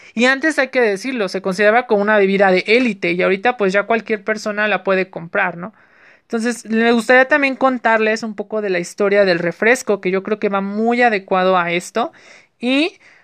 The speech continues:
justamente el refresco es una bebida normalmente dulce y con gas, y que se creó en mil ochocientos treinta y dos con John Matthews.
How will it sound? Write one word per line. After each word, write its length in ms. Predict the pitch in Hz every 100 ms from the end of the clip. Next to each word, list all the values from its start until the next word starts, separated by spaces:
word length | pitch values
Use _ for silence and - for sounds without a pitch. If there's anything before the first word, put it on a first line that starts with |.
| _
justamente 580 | 254 247 294 277 262 269
el 100 | 233
refresco 520 | 208 233 254 254 269
es 140 | 262
una 160 | 254 247
bebida 420 | 214 202 208 202
normalmente 680 | 185 196 202 202 196 190 170
dulce 400 | 233 269 - 202
y 100 | 190
con 200 | 170 175
gas, 380 | 196 359 - _ _ _ _
y 100 | 233
que 100 | 220
se 200 | 226 214
creó 260 | 214 220 233
en 140 | 262
mil 160 | 294 311
ochocientos 500 | 339 269 247 233 247
treinta 300 | 226 196 190
y 60 | 175
dos 200 | 185 -
con 240 | 208 196
John 220 | 202 202
Matthews. 500 | 202 196 196 180 -